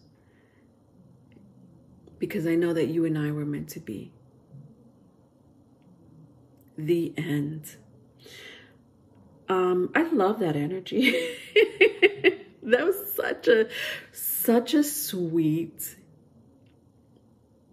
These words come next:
letter. It's so deep and profound. Um, I feel like the both of you are very spiritual. Do you know?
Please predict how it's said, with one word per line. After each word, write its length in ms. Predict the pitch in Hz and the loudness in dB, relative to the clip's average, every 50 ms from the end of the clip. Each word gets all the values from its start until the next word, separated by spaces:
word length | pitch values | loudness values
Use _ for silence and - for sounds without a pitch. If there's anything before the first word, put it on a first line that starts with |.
| - _ _ _ _ - - - - | -20 _ _ _ _ -20 -20 -14 -8
letter. 840 | 151 147 147 147 151 175 196 180 147 127 120 120 - - - - - - - _ _ - _ - | -4 -2 0 0 0 0 0 0 -2 -2 -2 -6 -8 -12 -16 -18 -20 -20 -20 _ _ -20 _ -10
It's 220 | - 170 175 - - | -10 -8 -8 -6 -2
so 220 | - 240 269 269 | 0 2 2 2
deep 420 | 240 - - 202 226 220 160 156 - | 0 0 0 2 2 2 2 0 -2
and 140 | 156 147 | -4 -6
profound. 760 | - - 151 143 - - 175 180 170 143 - - - - - - - - - - - - - - - - - - | -4 -6 -6 -6 -2 0 2 2 2 0 -2 -6 -10 -16 -20 -20 -20 -20 -20 -20 -20 -20 -20 -20 -20 -18 -10 -8
Um, 600 | 190 190 180 175 175 175 170 165 165 170 175 - - | -6 -4 -2 -2 -2 -2 -2 -2 -4 -4 -6 -8 -6
I 80 | - 254 | -6 -6
feel 220 | - - - 302 | -2 2 2 2
like 140 | 302 277 285 | 2 2 2
the 80 | 233 208 | 2 0
both 280 | - - 156 185 - | 0 -2 -8 -4 -2
of 140 | 202 180 160 | -2 -2 0
you 160 | 165 160 156 160 | 0 0 0 0
are 120 | 156 160 165 | -2 -6 -4
very 320 | 160 156 165 151 147 135 | -2 0 0 0 0 -2
spiritual. 920 | 151 - - - - 147 139 147 143 139 - - 151 120 117 - - - - - - - - - - - - - | -4 -8 -8 -8 -6 -4 -4 -4 -4 -4 -6 -6 -6 -6 -6 -8 -12 -14 -18 -20 -20 -20 -20 -20 -20 -20 -14 -4
Do 120 | - 185 | 0 2
you 120 | 190 190 185 | 4 4 4
know? 500 | 190 190 196 202 220 233 240 240 240 | 2 2 2 2 2 2 0 -2 -4